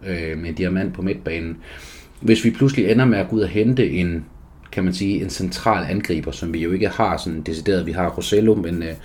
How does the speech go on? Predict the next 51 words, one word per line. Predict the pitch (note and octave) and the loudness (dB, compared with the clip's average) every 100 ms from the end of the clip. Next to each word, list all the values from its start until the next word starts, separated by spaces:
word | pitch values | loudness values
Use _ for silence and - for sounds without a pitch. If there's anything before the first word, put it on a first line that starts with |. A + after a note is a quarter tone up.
| - - - | -18 -12 -2
ham | F#2+ | -2
tror | - F2+ | 2 2
jeg, | |
de | D#2+ | 2
fleste | F#2+ F2+ F2 | 0 2 0
er | |
enige | F2 | 0
om, | E2 | -2
han | F2 | -2
er | F2 | -2
nok | F2 | -2
mere | F#2+ F#2 | 0 2
en | F2+ E2 | 2 2
Mariano-erstatning, | E2 E2 F2 G2+ E2+ D2+ F2+ F2 D#2+ | 0 0 0 0 0 0 0 0 -4
end | D2+ | -2
han | E2+ | -2
er | E2 | -2
en | E2 | -2
erstatning | D#2 F2 E2+ D#2 | 0 -2 -2 -4
for | E2 | -2
Karim | E2 D#2 | -2 -2
Benzema | D#2+ D#2 F2 F#2 | -2 -2 0 0
i | G2 | 0
hvert | E2 E2 | 0 -2
fald. | - F2+ F2 - | 0 -2 -2 -2
Øhm, | E2+ D#2 D#2 D2+ D2+ - - - - - - - - - - - - - - - - | -2 -2 -2 -2 -4 -10 -18 -18 -18 -18 -18 -20 -20 -20 -20 -20 -20 -20 -20 -20 2
er | A2 | 6
det | G3 F#3+ | 6 6
så | A2+ | 6
ikke | A2+ C3 | 6 6
et | - | 2
prestigetab | G2 - A#2+ C#3 - G2 E2 - | 0 0 0 0 0 0 0 -2
af | F2+ | 0
rang | G2 G#2 - | 0 0 -6
for | - F2+ | -6 -4
Ancelotti, | E2 F2+ F#2 F#2+ | -2 0 0 0
hvis | E2 F2+ | -4 -2
han | E2 | -2
er | |
nødt | E2+ F#2 | 0 0
til | F2+ | 0
at | |
gå | E2 | -2
tilbage | D#2+ E2 F2+ | -2 0 0
til | F#2 F2 | 0 -2
en | |
fire | D#2+ F#2+ | 0 -2
tre | F#2 F2+ | 0 -2
tre, | F2 F#2 F2 | 0 0 -2
fordi, | - F#2 F#2 F2 D#2 | -4 -4 0 0 0
øh, | D2+ D2+ | 0 -2